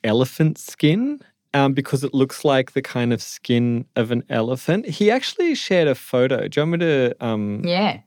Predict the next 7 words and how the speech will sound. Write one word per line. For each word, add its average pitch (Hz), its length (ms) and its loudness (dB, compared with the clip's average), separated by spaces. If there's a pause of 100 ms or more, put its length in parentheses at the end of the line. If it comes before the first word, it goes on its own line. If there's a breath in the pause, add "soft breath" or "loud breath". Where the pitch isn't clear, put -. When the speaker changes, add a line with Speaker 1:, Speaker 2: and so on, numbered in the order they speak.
Speaker 1:
show - 200 -2
you 113 120 2
the 104 120 -4
photo? 170 460 -4 (160)
Just - 300 -10
one - 240 -8
sec. 127 800 -6